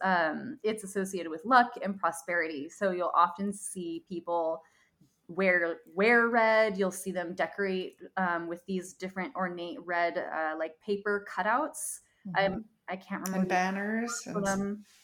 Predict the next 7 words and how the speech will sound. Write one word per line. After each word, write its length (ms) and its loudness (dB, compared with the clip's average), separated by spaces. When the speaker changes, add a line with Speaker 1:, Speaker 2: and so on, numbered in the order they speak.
Speaker 1:
Mm-hmm, 360 0
banners, 720 0
um, 320 0
lighting, 400 2
like, 180 -4
red 300 0
firecrackers 1040 2